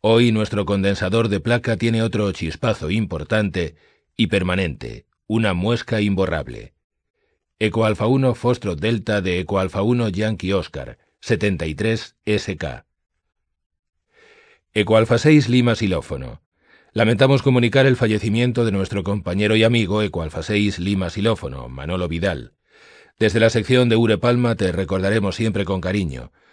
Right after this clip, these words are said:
Nuestro más sentido pésame a la familia. Descanse en paz. S C ure Palma de Mallorca.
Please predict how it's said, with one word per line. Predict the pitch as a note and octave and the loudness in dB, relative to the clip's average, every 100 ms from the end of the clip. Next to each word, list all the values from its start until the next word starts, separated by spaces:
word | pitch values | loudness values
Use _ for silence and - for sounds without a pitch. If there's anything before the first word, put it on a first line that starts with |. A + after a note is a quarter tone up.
| _ | _
Nuestro | G#2+ G#2 A2+ | -4 -2 2
más | C#3+ - | 2 2
sentido | G#2+ A#2 G#2+ F2+ | 0 0 0 0
pésame | A#2+ A#2 A2 G#2 | 0 0 -2 0
a | |
la | F#2 | -2
familia. | - F#2+ F2 B1+ A1+ - _ _ | -4 -4 -4 -8 -14 -20 _ _
Descanse | G#2 F#2+ - A#2+ A#2+ G#2+ | -4 -2 0 0 0 -2
en | G2+ | -2
paz. | D#2 B1 - _ _ _ _ - | -4 -10 -12 _ _ _ _ -2
S | A2+ - | -2 0
C | F2 A2 A2 - - | -2 -2 -2 -4 -2
ure | B2 B2 A2+ G#2+ _ - | 0 2 0 -4 _ 0
Palma | A2+ A#2 A2+ | 2 2 0
de | A2 | 0
Mallorca. | F#2+ F2 C2 - A#1 - | 0 -2 -6 -10 -16 -18